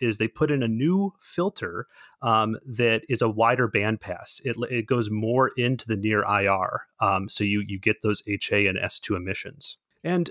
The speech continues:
wh-, what do I thi-, what do I think about it? I, I, I think that, uh, it's a little bit risky, <laughs> especially with expensive D S L Rs, um, especially to do it yourself. Uh, you'd, you'd need to be willing to possibly break your camera.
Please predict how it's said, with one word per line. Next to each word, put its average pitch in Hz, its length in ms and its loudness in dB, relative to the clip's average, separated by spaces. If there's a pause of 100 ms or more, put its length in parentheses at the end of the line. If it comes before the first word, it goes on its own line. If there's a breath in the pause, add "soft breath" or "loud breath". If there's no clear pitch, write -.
wh-, 175 280 0
what 220 80 4
do 254 100 4
I 180 60 2
thi-, 190 260 -8
what 175 100 0
do 233 80 4
I 160 60 2
think - 240 -8
about 175 200 4
it? 131 60 0
I, 143 180 2
I, 151 160 0 (160)
I - 40 -8
think - 280 -12
that, 170 220 -4 (120)
uh, 120 380 2 (800 loud breath)
it's - 520 -6
a 135 80 -4
little 170 300 -2
bit 247 220 -2 (340)
risky, 165 580 -4
<laughs> - 40 -12
especially 165 460 2
with 156 200 2
expensive 147 480 -2
D 135 120 -2
S 139 140 -2
L 127 140 2
Rs, 147 340 -2
um, 117 400 2 (300 loud breath)
especially 294 320 -4
to 165 100 2
do 143 140 2
it 147 60 -2
yourself. 135 680 0
Uh, 104 460 2 (220)
you'd, 117 300 -8 (160)
you'd 117 320 -4
need 131 260 0
to 110 200 -2 (240)
be 120 100 0
willing 117 460 2
to 110 120 -4
possibly 120 560 0
break 113 340 0
your 113 100 -4
camera. 190 480 -2